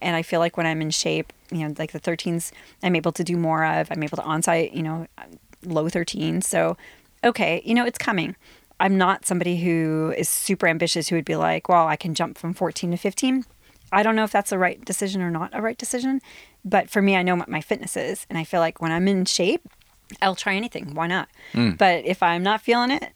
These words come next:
Speaker 1: like, right now I'm not feeling it, I'm like, "Okay, let me go back,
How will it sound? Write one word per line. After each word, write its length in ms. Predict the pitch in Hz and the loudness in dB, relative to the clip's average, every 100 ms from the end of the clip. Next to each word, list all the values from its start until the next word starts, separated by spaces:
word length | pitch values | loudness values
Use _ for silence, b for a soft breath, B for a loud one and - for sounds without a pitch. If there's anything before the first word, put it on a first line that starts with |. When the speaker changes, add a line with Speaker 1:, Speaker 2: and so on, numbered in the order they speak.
| - | 0
Speaker 1:
like, 460 | 180 175 175 175 - - - - | 2 4 2 -2 -6 -20 -20 -2
right 220 | 175 175 | 0 2
now 200 | 180 208 | 2 2
I'm 120 | 196 | 2
not 160 | 175 - | 0 -4
feeling 340 | - 196 254 294 | -2 0 0 -2
it, 180 | 320 - | -4 -6
I'm 100 | 170 | -6
like, 220 | 165 - | -6 -6
"Okay, 180 | 208 175 | -4 -2
let 120 | 180 | 0
me 140 | 208 185 - | -2 -2 0
go 120 | 180 | 2
back, 240 | 170 165 | 2 -2